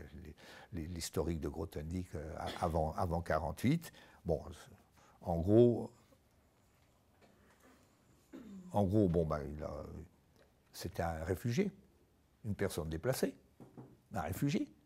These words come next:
qui venait de où ? Du Moyen-Orient ? Non. De, des plaines de, des plaines de, de, de, de, de l'Europe centrale, de, de la, la, de, de l'Ukraine. Bon, qu'est-ce que c'est que ça, l'Ukraine ? Qu'est-ce que c'est que ça, l'Ukraine ? Bon, et cetera. Bon.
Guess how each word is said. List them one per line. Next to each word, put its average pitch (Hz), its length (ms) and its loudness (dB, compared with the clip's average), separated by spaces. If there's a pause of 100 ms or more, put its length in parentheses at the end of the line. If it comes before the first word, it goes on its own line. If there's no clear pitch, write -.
(140)
qui 113 120 -2
venait 98 320 2 (320)
de 127 120 6
où ? 120 180 6 (1200)
Du 120 80 0
Moyen-Orient ? 123 640 6
Non. 139 340 8 (760)
De, 101 360 10
des 95 160 4
plaines 131 320 6
de, 101 220 4 (120)
des 117 120 6
plaines 127 380 6
de, 98 220 6
de, 92 300 2
de, 90 500 0 (220)
de, 104 140 4
de 92 180 0
l'Europe 90 340 2
centrale, 101 880 6
de, 87 580 0 (300)
de 95 160 0
la, 90 220 2
la, 82 320 -4
de, 82 400 -6
de 82 360 -2
l'Ukraine. 98 800 6
Bon, 82 120 0
qu'est-ce - 180 -6
que - 80 -4
c'est 82 160 -4
que - 80 -16
ça, 82 140 -6
l'Ukraine ? - 500 -8
Qu'est-ce - 200 -6
que 95 40 -10
c'est - 120 -10
que - 60 -12
ça, - 120 -12
l'Ukraine ? 85 360 -10
Bon, 80 120 -4
et - 180 -10
cetera. - 340 -8
Bon. - 60 -6